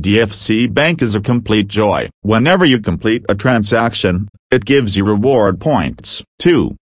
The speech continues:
Fuel surcharge waiver. All fuel transactions will have a one percent fuel surcharge for H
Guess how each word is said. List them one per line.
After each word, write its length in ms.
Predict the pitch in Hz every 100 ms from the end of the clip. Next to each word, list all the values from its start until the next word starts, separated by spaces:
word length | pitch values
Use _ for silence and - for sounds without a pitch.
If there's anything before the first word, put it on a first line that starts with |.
| _ _ _
Fuel 340 | 131 147 131
surcharge 640 | 110 135 143 - 107 98 98
waiver. 360 | 104 104 87 -
All 180 | 117
fuel 320 | 104 139 156 139
transactions 880 | 123 110 104 101 95 95 104 98 -
will 120 | 98
have 200 | 101 90
a 60 |
one 380 | 92 92 135 135
percent 480 | 107 101 - 107 101
fuel 420 | - 131 98 85
surcharge 580 | - 135 139 113 98 101
for 240 | - 87 -
H 260 | 110 104